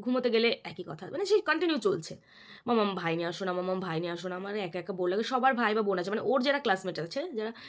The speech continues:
ফ্রেন্ড সার্কেল আছে ওদের মধ্যে, তাদের সবারই কারোর ভাই, কারোর বোন, এরকম আছে নিয়ম। তো ওর খুব ইচ্ছে হয়েছে। তখন তোমাদের দাদাভাই বলতো, "তোমার কিন্তু ভালোবাসা কমে যাবে, তুমি কিন্তু তখন এখন এক, এক জ-, মানে, যা পাচ্ছ, চারটে পাচ্ছ, তখন কিন্তু দুটো হয়ে যাবে।" "কোনো ব্যাপার না, আমার থেকে আমি আমার ভাইকে দেবো," এরকম, মানে, ও শেয়ার করতে রাজি আছে, but তবুও ওর একটা ভাই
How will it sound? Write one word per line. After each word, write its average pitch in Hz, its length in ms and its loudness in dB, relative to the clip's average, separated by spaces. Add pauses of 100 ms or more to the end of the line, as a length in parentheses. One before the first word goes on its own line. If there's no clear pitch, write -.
(180)
ফ্রেন্ড 208 240 4
সার্কেল 180 300 2
আছে 170 160 0
ওদের 180 160 0
মধ্যে, 180 240 -2
তাদের 277 220 -8
সবারই 254 260 2
কারোর 202 240 2
ভাই, 190 300 4
কারোর 190 200 2
বোন, 185 260 0
এরকম 220 320 0
আছে - 420 -6
নিয়ম। 196 220 -2 (840)
তো 262 100 2
ওর 269 280 8
খুব 285 240 0
ইচ্ছে 170 260 -2
হয়েছে। - 300 -6 (340)
তখন 247 220 0
তোমাদের 254 200 4
দাদাভাই 214 220 6
বলতো, 202 200 6
"তোমার 190 220 -2
কিন্তু 226 220 -2
ভালোবাসা 202 360 -2
কমে 220 200 0
যাবে, 185 240 0
তুমি 185 220 -6
কিন্তু 208 160 -4
তখন 220 220 -2
এখন 226 240 -2
এক, 202 200 0
এক 190 260 -4
জ-, 190 100 -6
মানে, 190 180 -2
যা 196 200 0
পাচ্ছ, 202 260 -4
চারটে 190 300 -4
পাচ্ছ, 202 160 -4
তখন 202 180 -4
কিন্তু 208 140 0
দুটো 196 240 -2
হয়ে 208 120 0
যাবে।" 160 160 -6 (380)
"কোনো 330 180 4
ব্যাপার 202 200 6
না, 170 80 2
আমার 208 200 0
থেকে 220 140 -2
আমি 202 100 0
আমার 175 120 0
ভাইকে 165 260 -6
দেবো," - 160 -10
এরকম, - 460 0
মানে, 233 140 0
ও 254 200 4
শেয়ার 226 240 2
করতে 190 200 -2
রাজি 151 240 0
আছে, 156 140 -8
but 208 80 -8
তবুও 254 280 0
ওর 208 60 2
একটা 180 180 -4
ভাই 147 260 -8